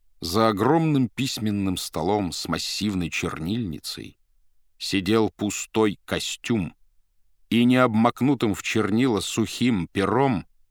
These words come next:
водил по бумаге. Костюм был при галстухе, из кармашка костюма торчало самопишущее перо, но над воротником не было ни шеи, ни головы, равно как из манжет не выглядывали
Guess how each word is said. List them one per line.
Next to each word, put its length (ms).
водил 540
по 100
бумаге. 580
Костюм 480
был 180
при 140
галстухе, 640
из 180
кармашка 520
костюма 480
торчало 500
самопишущее 920
перо, 340
но 200
над 220
воротником 840
не 140
было 260
ни 240
шеи, 560
ни 180
головы, 600
равно 380
как 200
из 160
манжет 500
не 140
выглядывали 760